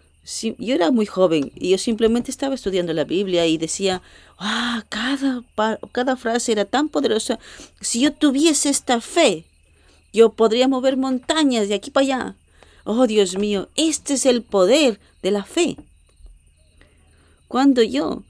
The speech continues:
yo solamente leía una palabra, una frase, yo lo creía, me di cuenta de que, ah, cambió totalmente mi vida. Ese es el poder de la fe, mis hermanos y hermanas.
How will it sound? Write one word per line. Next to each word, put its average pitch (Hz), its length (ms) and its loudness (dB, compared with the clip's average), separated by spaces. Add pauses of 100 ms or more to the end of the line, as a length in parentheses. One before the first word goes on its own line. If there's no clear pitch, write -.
(280)
yo 220 240 4
solamente 285 520 4
leía 226 320 4
una 254 180 2
palabra, 196 420 0
una 269 160 -2
frase, 208 480 -6
yo 175 140 2
lo 170 240 2
creía, 175 420 2
me 170 120 -2
di 165 80 -6
cuenta 208 380 2
de 151 100 2
que, - 220 -10
ah, 143 420 0 (680)
cambió 196 440 2
totalmente 254 880 -2
mi 180 100 -2
vida. 135 360 -6 (480)
Ese 277 400 0
es 170 120 -6
el 165 120 -2
poder 156 340 -2
de 156 100 -4
la 147 140 -2
fe, 170 160 -2
mis 151 160 -4
hermanos 135 320 -6
y 139 40 -6
hermanas. 123 520 -10